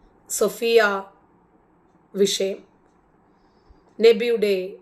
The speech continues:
സൈനബ് വിഷയം, ആയിഷയുടെയും സഫ്വാന്റെയും വിഷയം, അനേകം ഡോക്യുമെന്ററികൾ. എത്ര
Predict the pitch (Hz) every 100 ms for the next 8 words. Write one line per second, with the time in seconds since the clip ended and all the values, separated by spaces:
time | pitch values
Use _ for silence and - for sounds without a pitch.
0 | _ - 185 214 208 214 190 196 175 -
1 | 180 170 _ _ _ _ _ _ _ _
2 | - - 220 254 254 - 233 220 220 214
3 | 208 - - 208 - 233 233 214 202 190
4 | 185 180 226 165 - - _ - 180 180
5 | 190 190 185 196 185 190 - _ _ _
6 | _ _ 185 190 196 196 - 220 190 185
7 | 175 202 170 151 - - _ _ _ _
8 | _ - 202 -